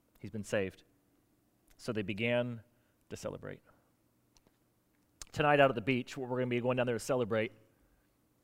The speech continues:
is a bunch of sinners who've been saved by grace and are celebrating this very thing, that they're the, they're a child of God. Uh, they kill the fatted calf, and they celebrate, and they party, and that's why whenever we do baptism, as you notice,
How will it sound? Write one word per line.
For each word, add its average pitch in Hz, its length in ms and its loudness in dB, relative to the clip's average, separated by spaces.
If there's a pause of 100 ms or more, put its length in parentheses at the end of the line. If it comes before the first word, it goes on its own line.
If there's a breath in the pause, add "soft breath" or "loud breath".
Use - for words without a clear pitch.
(920)
is 123 100 -4
a 120 40 -4
bunch 127 180 0
of 131 60 -2
sinners - 580 -2 (760 soft breath)
who've 117 120 -8
been 110 140 -6
saved 123 260 2
by 117 140 4
grace 104 680 0 (440 soft breath)
and 107 100 -6
are 101 60 -8
celebrating 107 720 -2 (100)
this - 180 -6
very 107 220 -4
thing, 107 220 -4
that 98 100 -10
they're 104 120 -6
the, - 220 -12
they're 110 120 -6
a 101 60 -8
child 98 240 -6
of 87 60 -14
God. 95 220 -8 (1000)
Uh, 92 40 -14 (120)
they 107 80 -6
kill 127 220 0
the 117 60 -4
fatted 123 280 4
calf, 131 400 6
and 107 120 -8
they 107 100 -2
celebrate, 127 600 2
and 110 80 -8
they 107 120 -2
party, 127 360 4 (200 loud breath)
and 113 100 -4
that's 120 160 0
why 123 140 4
whenever 120 280 2
we 123 120 -4
do 117 100 -4
baptism, 120 480 0
as 117 100 -6
you 123 60 -4
notice, 143 480 2